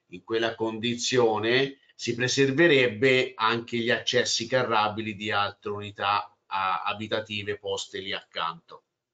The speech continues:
Di contro, realizzando l'accesso come era previsto inizialmente, si perderebbero anche due o tre stalli che attualmente,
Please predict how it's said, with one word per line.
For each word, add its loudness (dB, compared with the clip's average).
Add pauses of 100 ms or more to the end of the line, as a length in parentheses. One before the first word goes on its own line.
(480)
Di -2
contro, 6
realizzando 2
l'accesso 4
come -2
era 4
previsto 0
inizialmente, 2 (1000)
si 2
perderebbero 8
anche 6
due 2
o 2
tre 4
stalli 4
che 2
attualmente, 4